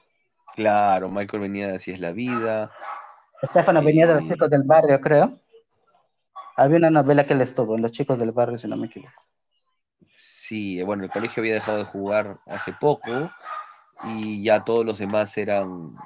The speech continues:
Speaker 1: eran, eran producto del casting, ¿no?
Speaker 2: Pero a mí lo que me gusta es que después del programa se, se abrieron puertas, o sea, por ejemplo, este,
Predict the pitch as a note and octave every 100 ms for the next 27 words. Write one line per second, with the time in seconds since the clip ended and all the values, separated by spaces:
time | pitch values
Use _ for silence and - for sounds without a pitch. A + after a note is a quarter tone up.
0 | - - G2 F#2+ E2+ E2 - - G2+ G#2
1 | G#2+ G2+ G#2 A#2+ G2+ F2 G#2 - - F2
2 | E2 G2 F3 F#3 - - - _ - -
3 | - _ _ D#3+ D#3+ F3+ B3 C4+ A3+ D#3+
4 | D3 G3 G#3+ F#3+ E3+ C#3 C3+ C3+ F#3+ F#3+
5 | E3 C3+ D3+ F3+ - C#3+ C3+ C3 C3+ C3
6 | D#3 E3 D#3+ D3 D#3+ D3 - A2+ A2 -
7 | B2+ B2 A#2+ B2 C3+ C3+ A#2+ - A2 G#2
8 | -